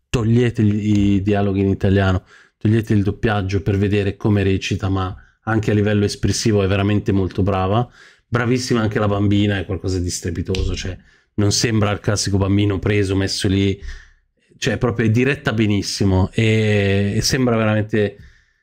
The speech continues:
una bambina e, e, e vera che in quel contesto, e questo crea molta ansia poi per quando sparisce, quando succedono delle cose dove, dove appunto dici: "Cazzo,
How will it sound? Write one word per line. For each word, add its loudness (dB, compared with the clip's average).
una 2
bambina 2
e, 0
e, 2
e 2
vera 0
che -4
in 2
quel -2
contesto, -2
e -2
questo 0
crea 0
molta 0
ansia -2
poi 0
per -4
quando 0
sparisce, 0
quando 0
succedono -2
delle 2
cose 0
dove, 2
dove 2
appunto -2
dici: -4
"Cazzo, -6